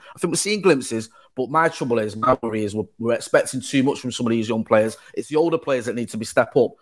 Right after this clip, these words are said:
My concern isn't Anthony Elanga. My concern is the likes of the players you've just mentioned in the middle of the park who look like they just started playing football this morning.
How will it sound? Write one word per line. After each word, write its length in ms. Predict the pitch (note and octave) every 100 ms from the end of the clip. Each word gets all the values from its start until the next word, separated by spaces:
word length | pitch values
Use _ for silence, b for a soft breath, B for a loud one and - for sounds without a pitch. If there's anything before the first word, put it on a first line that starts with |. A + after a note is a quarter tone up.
| -
My 160 | D3+
concern 380 | D3+ D#3 - D3
isn't 180 | C#3 C3+
Anthony 220 | C3+ B2
Elanga. 420 | B2 C#3+ C3 F#2+ b b
My 160 | C3+ C#3
concern 440 | C#3 B2+ C3 A#2
is 100 | G#2
the 80 | A#2
likes 260 | B2 G#2+
of 80 | A2+
the 60 | A2
players 320 | C3+ B2 G#2+
you've 100 | B2+
just 160 | A2 G#2+
mentioned 440 | C3 C#3 G#2+ F#2 b -
in 80 | A#2
the 60 |
middle 180 | C3 B2
of 60 | A#2
the 80 |
park 280 | - C#3 B2+ -
who 80 |
look 160 | A2+ B2+
like 160 | B2+ A2+
they 60 |
just 100 | A2+
started 240 | - A#2 G2
playing 160 | B2+ G#2
football 320 | C#3 B2 A2
this 140 | A2
morning. 300 | A#2 B2+ B2